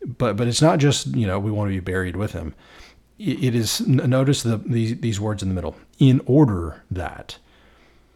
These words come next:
we were buried, therefore, with him by baptism into death, in order that." So all of that, the, the purpose is not to be buried with him. The purpose is this next part, "In order that, just as Christ was raised from the dead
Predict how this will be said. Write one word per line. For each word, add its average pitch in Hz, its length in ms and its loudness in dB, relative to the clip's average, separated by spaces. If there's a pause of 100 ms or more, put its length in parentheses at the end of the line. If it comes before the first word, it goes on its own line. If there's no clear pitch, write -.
(180)
we 120 140 6
were 117 180 4
buried, 123 440 4
therefore, 104 360 -2
with 113 180 -2
him 95 140 -2
by 90 140 -4
baptism 95 460 -4
into 92 160 -6
death, 107 260 -4 (260)
in 147 360 6
order 127 360 4
that." 82 340 -10
So 104 200 -2
all 139 320 6
of 135 120 0
that, 127 260 0 (320)
the, 143 180 -2 (200)
the 117 140 2
purpose 147 260 6
is 107 60 2
not 117 140 2
to 117 60 -2
be 110 40 2
buried 113 300 0
with 90 140 -8
him. 90 180 -6 (380)
The - 80 -2
purpose - 640 4 (100)
is 107 180 2
this 113 160 -2
next 104 240 0
part, - 320 -10 (120)
"In 127 120 4
order 139 280 6
that, 90 320 -4 (420)
just 131 320 4
as 156 120 2
Christ - 320 0
was 98 140 -6
raised 98 320 -2
from 98 200 -2
the 92 80 -2
dead 90 360 -6